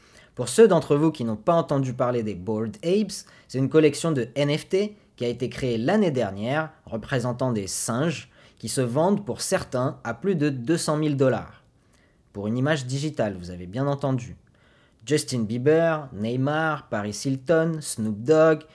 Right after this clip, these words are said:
Stephen Curry, Eminem, Shaquille O'Neal et de nombreuses autres célébrités, et d'ailleurs pas de célébrités,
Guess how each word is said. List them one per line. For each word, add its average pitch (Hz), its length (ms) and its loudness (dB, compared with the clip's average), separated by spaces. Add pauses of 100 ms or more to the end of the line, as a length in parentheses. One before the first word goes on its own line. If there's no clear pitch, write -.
(100)
Stephen 110 480 -8
Curry, 151 560 0
Eminem, 151 640 -2
Shaquille 131 460 -2
O'Neal 151 340 0
et 107 80 0
de 107 120 -2
nombreuses 151 600 2
autres 107 260 -6
célébrités, 120 840 -2
et 104 80 -6
d'ailleurs 110 380 -2
pas 147 180 -2
de 131 100 -2
célébrités, 104 760 -4